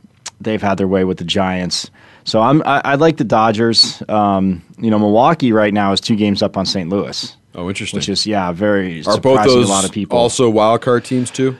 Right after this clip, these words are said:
Speaker 1: Yeah, I, I think, uh, whoever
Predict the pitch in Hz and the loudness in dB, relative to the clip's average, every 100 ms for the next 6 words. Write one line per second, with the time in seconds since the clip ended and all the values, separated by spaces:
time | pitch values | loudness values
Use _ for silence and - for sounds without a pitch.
0 | _ 143 143 127 127 127 127 143 131 131 | _ 4 4 4 2 0 0 2 4 4
1 | 120 113 107 - - - - 110 120 120 | 4 2 -2 -8 -10 -12 -10 -2 2 4
2 | 117 117 110 98 | 4 2 2 -2